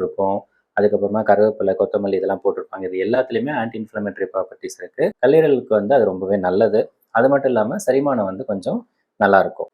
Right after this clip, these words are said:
அதுக்கப்புறம் நைட்டு தூங்குறதுக்கு முன்னாடி ஒரு கிளாஸ் பால், ஒரு வாழைப்பழம் சாப்பிட்டுட்டு படுத்துருங்க. இதை வந்து நீங்க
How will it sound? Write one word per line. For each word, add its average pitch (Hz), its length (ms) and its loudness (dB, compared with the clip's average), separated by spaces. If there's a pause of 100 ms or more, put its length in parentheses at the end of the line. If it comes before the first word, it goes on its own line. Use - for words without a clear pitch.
(100)
அதுக்கப்புறம் 143 480 4 (160)
நைட்டு 147 260 0
தூங்குறதுக்கு 139 440 2
முன்னாடி 156 240 2
ஒரு 113 120 2
கிளாஸ் - 260 2
பால், 107 340 2
ஒரு 101 120 4
வாழைப்பழம் 92 400 0
சாப்பிட்டுட்டு - 340 -10 (360)
படுத்துருங்க. 104 400 -2 (260)
இதை 175 100 6 (120)
வந்து 175 160 0 (100)
நீங்க 156 140 0